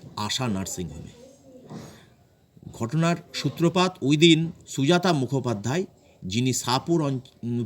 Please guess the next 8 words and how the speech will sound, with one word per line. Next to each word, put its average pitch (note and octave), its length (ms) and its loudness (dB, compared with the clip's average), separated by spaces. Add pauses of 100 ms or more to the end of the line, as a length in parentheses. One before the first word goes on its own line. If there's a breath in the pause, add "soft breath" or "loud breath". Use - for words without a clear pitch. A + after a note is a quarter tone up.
পঞ্চায়েতের A#2 640 -2
সদস্যা, A#2 680 -4 (1160 soft breath)
তার C3 160 2
একটা D3 180 -2
ছোট্ট F3+ 400 2 (1300)
গাইনি D3 320 6
প্রবলেমের A2+ 520 0
জন্য C3+ 360 -2